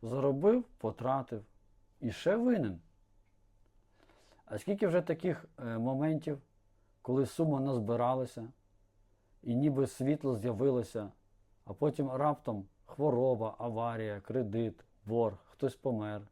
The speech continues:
щось згоріло. Це не випадковість. Це енергетична програма. Це сутність,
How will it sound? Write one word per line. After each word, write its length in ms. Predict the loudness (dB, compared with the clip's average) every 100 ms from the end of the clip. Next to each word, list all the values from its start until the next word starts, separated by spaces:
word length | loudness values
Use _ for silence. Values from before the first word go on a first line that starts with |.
| _ _ _
щось 240 | -8 -6
згоріло. 600 | -4 -2 0 0 -4 -6 -12 _ _ _ _ _ _ _ _ _ _ _
Це 140 | -4
не 100 | -2
випадковість. 720 | -2 -4 -6 -2 0 0 -6 _ _ _ _ _ _ _ _ _ _ _
Це 180 | -6 -6 -4
енергетична 760 | -4 -4 -6 -4 -4 -4 -8
програма. 580 | -4 -4 -2 -2 -4 -8 -16 _ _ _ _ _ _
Це 160 | -8 -8
сутність, 580 | -4 -2 -2 -4 -8